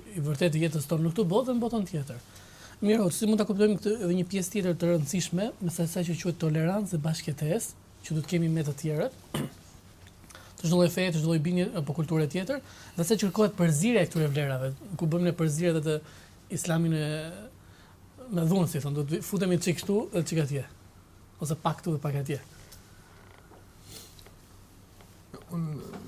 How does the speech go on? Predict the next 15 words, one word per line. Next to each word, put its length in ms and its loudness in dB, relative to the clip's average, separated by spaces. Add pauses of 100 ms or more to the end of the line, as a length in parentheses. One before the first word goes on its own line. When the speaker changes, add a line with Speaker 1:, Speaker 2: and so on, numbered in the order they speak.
(180)
Speaker 2:
do 80 2
të 100 0
thotë 180 2
mendoj 260 4 (100)
që 140 2 (1900)
njerëzit 400 2
nga 160 -2
njëre, 300 2 (1300)
pasi, 300 -4 (180)
pasi 240 -2
që 120 -2
jemi 180 2
duke 360 0
folur 460 0
për 180 -2